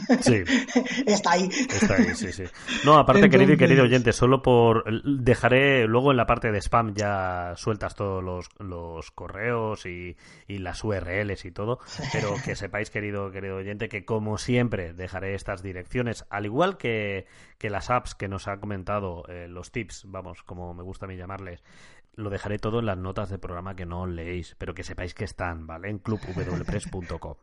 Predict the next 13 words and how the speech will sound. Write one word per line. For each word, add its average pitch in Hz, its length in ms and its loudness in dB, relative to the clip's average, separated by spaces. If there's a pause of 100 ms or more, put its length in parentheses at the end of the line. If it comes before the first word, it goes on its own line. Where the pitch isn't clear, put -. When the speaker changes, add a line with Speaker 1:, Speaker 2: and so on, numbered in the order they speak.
(140)
Speaker 1:
¿vale? 95 240 -6 (1500)
Me 123 120 4
gustaría, 120 800 6
antes 120 360 2
de, 104 800 4
antes 107 400 -4
de 101 380 0
pasar 95 320 -2
a 92 80 2
esa 92 160 -4
parte 95 240 -2
de 90 80 0
spam 107 400 0